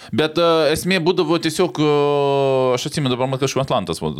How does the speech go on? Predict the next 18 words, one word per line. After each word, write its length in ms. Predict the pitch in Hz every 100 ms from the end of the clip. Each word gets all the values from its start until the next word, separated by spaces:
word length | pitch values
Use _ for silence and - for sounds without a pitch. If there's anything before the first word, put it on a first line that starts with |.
| 82
Atlanto 340 | - 98 80 78
stadionas 500 | 80 78 80 71 -
įstrigo, 500 | - - 104 127 131
kad 140 | -
pavasarį, 600 | 101 92 104 127 139 131 - - _ - - _ -
kai 80 | 87
dar, 180 | 107 104
sakykim, 380 | 104 101 98 92
po 100 | 98
to 160 | 107 98
žiemos, 720 | 90 87 90 113 165 - - - - - _ _ _ -
tos 240 | 135 147
žolės 480 | 107 113 104 127 143
mažiau, 460 | 120 101 87 90 117
bet 220 | 123 113
ten 240 | 110 104 101
būdavo, 380 | 113 107 98 98
aš, 160 | -